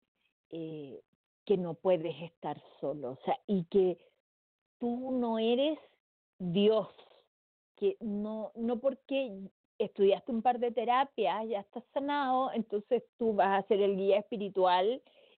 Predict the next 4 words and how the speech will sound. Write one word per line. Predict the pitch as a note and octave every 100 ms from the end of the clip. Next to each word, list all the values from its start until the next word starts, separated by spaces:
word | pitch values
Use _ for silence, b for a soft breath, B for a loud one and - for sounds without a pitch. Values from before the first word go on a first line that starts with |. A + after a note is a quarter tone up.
| -
eh, | F3 E3+ E3 -
inamovible | G#3+ G#3 G3+ F#3+ A3 G#3+ A3+ A#3 B3 -
y | G#3 F#3+
perfecto | F#3+ F3 - A#3+ B3 - _ F#3+ E3+ A3+